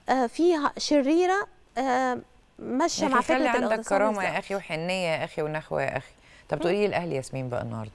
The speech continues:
Speaker 2: مش لكل الاهالي، احنا قلنا بقى كل
Speaker 1: أقول
Speaker 2: الاهالي يعملوا
Speaker 1: إنه
Speaker 2: ايه، بس
Speaker 1: لازم
Speaker 2: اهل
Speaker 1: يتح-،
Speaker 2: ياسمين بالذات.
Speaker 1: يتحروا الدقه، في-، كان لازم يتح-، بس خلاص اللي
Speaker 2: ما
Speaker 1: فا-،
Speaker 2: خلاص،
Speaker 1: فات
Speaker 2: اللي، اللي
Speaker 1: يعني.
Speaker 2: فاس وقعت في الراس زي ما
Speaker 1: آه، إن
Speaker 2: بيقولوا.
Speaker 1: يتحروا الدقه في ال-، البني ادم اللي كان المفروض ي-،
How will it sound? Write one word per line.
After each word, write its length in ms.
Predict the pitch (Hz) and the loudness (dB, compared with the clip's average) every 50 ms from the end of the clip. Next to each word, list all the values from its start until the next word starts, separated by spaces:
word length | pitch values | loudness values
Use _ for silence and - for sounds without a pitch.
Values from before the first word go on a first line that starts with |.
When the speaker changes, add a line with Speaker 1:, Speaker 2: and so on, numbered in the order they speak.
| - - | -14 -14
Speaker 2:
مش 180 | 113 - - 123 | -12 -8 -4 -4
لكل 280 | 127 - 170 180 185 | -2 0 0 0 2
الاهالي، 440 | 175 147 135 135 135 131 135 127 120 | 2 2 2 2 2 2 2 2 -2
احنا 160 | 120 113 123 | -4 -4 -2
قلنا 220 | - 160 170 147 139 | 0 0 2 2 4
بقى 160 | 135 131 143 | 4 2 2
كل 60 | - | 2
Speaker 1:
أقول 120 | 220 208 208 | 0 2 2
Speaker 2:
الاهالي 180 | 247 - 135 | 2 2 2
يعملوا 180 | 131 - 254 254 | 2 2 2 4
Speaker 1:
إنه 100 | 254 254 | 4 4
Speaker 2:
ايه، 60 | 247 | 2
بس 140 | 247 294 294 | 2 0 0
Speaker 1:
لازم 140 | 302 302 269 | 0 2 4
Speaker 2:
اهل 140 | - 185 185 | 4 4 4
Speaker 1:
يتح-، 40 | 156 | 2
Speaker 2:
ياسمين 320 | 143 - 262 277 156 147 | 0 0 -2 -6 -4 -4
بالذات. 320 | 135 123 117 110 110 - | -6 -8 -8 -8 -10 -10
Speaker 1:
يتحروا 400 | - - 262 - 285 294 294 285 | -8 -8 -8 -4 -4 -2 -2 -2
الدقه، 440 | 254 196 233 262 262 - - 269 262 | -2 0 -2 -4 -2 -2 -2 -2 -2
في-، 100 | - - | -2 -4
كان 240 | - 277 302 302 277 | -2 0 2 2 4
لازم 400 | 277 285 269 226 247 240 233 226 | 4 2 2 2 0 0 -2 -2
يتح-، 140 | - 226 - | -4 -6 -6
بس 200 | 226 226 - - | -6 -6 -6 -4
خلاص 280 | - - 240 247 240 - | -2 0 0 0 0 0
اللي 140 | 226 208 - | -4 -2 0
Speaker 2:
ما 140 | 151 - - | 0 2 4
Speaker 1:
فا-، 20 | |
Speaker 2:
خلاص، 160 | 180 190 202 220 | 4 4 4 4
Speaker 1:
فات 80 | 226 | 4
Speaker 2:
اللي، 220 | 180 175 175 170 160 | 2 2 2 2 2
اللي 120 | 170 175 | 2 0
Speaker 1:
يعني. 140 | 208 214 226 | 0 0 0
Speaker 2:
فاس 180 | 180 - - 175 | -2 -2 -2 -4
وقعت 200 | 165 131 160 165 | -4 -4 -4 -6
في 160 | - - 170 | -4 -4 -2
الراس 180 | 156 160 156 | -2 -2 0
زي 100 | 147 240 | 2 2
ما 60 | 254 254 | 2 2
Speaker 1:
آه، 80 | 247 - | 2 0
إن 40 | |
Speaker 2:
بيقولوا. 200 | 151 - 302 294 | 0 2 2 2
Speaker 1:
يتحروا 360 | - - - - 330 330 330 262 | 2 0 0 0 2 2 2 2
الدقه 320 | 220 302 294 - - 285 | 0 -2 -4 0 -2 -4
في 180 | - - 277 269 | -2 -2 -2 -2
ال-، 280 | 254 247 247 247 247 | -2 -2 -2 -2 0
البني 480 | 262 247 214 226 240 247 240 - 294 320 | 0 0 0 0 0 0 0 2 0 2
ادم 220 | 262 285 269 254 | 2 2 0 0
اللي 220 | 247 233 226 233 226 | -2 -2 -4 -4 -4
كان 280 | - 262 262 262 254 | -4 -2 -2 -2 -2
المفروض 440 | 233 220 233 226 - - 262 226 | -2 -2 -4 -4 -2 -2 -2 0
ي-، 40 | 214 | 0